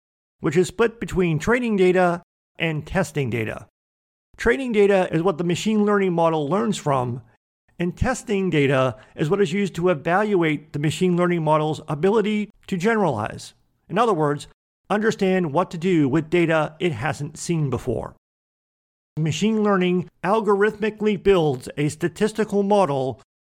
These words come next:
to solve practical problems that cannot be solved or not as easily or as reliably repeatable with, for a lack of a better phrase, traditional computer programming and data analysis.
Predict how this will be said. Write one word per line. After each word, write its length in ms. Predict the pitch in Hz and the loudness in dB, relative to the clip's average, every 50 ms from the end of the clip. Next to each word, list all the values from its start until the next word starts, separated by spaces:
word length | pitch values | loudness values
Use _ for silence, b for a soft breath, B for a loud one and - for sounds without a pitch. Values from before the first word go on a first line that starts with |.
| _ _ | _ _
to 140 | - 185 185 | -4 -2 -2
solve 420 | 180 - 196 190 185 180 170 180 | 0 2 2 4 4 4 2 -2
practical 560 | - - 190 202 190 - 226 214 - 233 240 - | -6 -4 -4 -4 -4 -4 -8 -6 -4 -4 -4 -2
problems 680 | - - 220 226 - 160 165 147 135 131 131 120 - - _ _ _ _ _ _ _ - | 0 2 4 4 4 2 0 0 -2 -2 -4 -8 -10 -14 _ _ _ _ _ _ _ -4
that 180 | 156 160 156 | -2 -2 -2
cannot 480 | 160 - 170 170 170 185 208 220 220 - | -2 -4 -4 0 0 2 0 0 0 0
be 140 | 220 202 196 | 0 0 0
solved 640 | - - 196 185 185 196 208 233 247 254 - - - _ _ _ _ _ _ _ | 0 2 2 4 4 4 4 2 0 -2 -8 -18 -20 _ _ _ _ _ _ _
or 120 | 180 180 185 | 0 2 2
not 300 | 185 208 233 - - - | 4 2 2 0 0 -2
as 240 | - 170 165 - - - | -2 -2 -2 -4 -6 -12
easily 720 | - 196 208 247 220 214 269 254 254 269 269 262 269 233 208 _ _ _ _ _ _ _ | -8 -4 -2 -2 0 0 0 0 0 0 0 0 -2 -4 -8 _ _ _ _ _ _ _
or 180 | - 196 208 208 | 0 2 4 4
as 160 | 208 190 175 | 2 2 2
reliably 720 | 175 196 185 170 170 175 175 185 185 156 151 170 175 170 | 2 2 2 2 2 2 2 2 2 0 2 2 2 2
repeatable 880 | 151 131 147 147 151 - - - 320 214 190 - 139 139 123 120 123 104 - _ _ _ _ _ - | 2 0 -2 -2 -4 -8 -12 -4 -2 -2 0 0 -2 -4 -4 -6 -8 -10 -14 _ _ _ _ _ 0
with, 380 | 156 190 190 185 - - - _ _ _ | 2 2 2 2 0 -8 -20 _ _ _
for 100 | - 165 | -2 0
a 80 | 170 170 | 2 2
lack 240 | 175 180 202 208 - | 4 2 2 2 0
of 80 | 180 | -2
a 60 | 180 | -2
better 240 | 160 165 156 147 139 | 0 2 2 2 0
phrase, 560 | - - 208 208 180 156 151 139 127 110 - - _ _ _ | 0 2 2 2 2 2 2 0 0 -2 -6 -14 _ _ _
traditional 640 | - - 196 175 208 220 - - 196 196 190 180 | -2 -2 0 2 2 0 0 0 0 2 2 2
computer 400 | - - 170 156 160 180 165 156 | 0 -2 -2 -2 -2 -2 -2 -2
programming 760 | 147 - - 226 233 208 196 185 165 165 180 175 175 175 156 156 - | -4 0 2 2 2 4 2 2 2 0 0 -2 -2 -4 -6 -6 -4
and 240 | - 190 185 175 151 | -2 -2 -2 -2 -2
data 260 | 160 151 131 143 135 | -2 -2 -2 -2 -2
analysis. 760 | 139 135 135 135 135 - 127 - - - - - - - - | -4 -4 -4 -4 -6 -6 -8 -10 -12 -14 -14 -14 -16 -18 -18